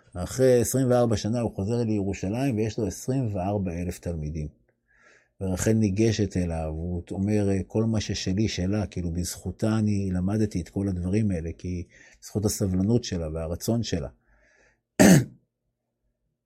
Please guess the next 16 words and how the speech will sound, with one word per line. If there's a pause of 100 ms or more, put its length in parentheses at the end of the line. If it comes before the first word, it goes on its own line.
(1200)
אה, (600)
פרח? (1600)
כן, (140)
וזכות
ה-, (200)
זה, (140)
בכל
מקרה,
תלמידי
רבי
עקיבא,
אני
חושב
שזה
רלוונטי
לתקופה,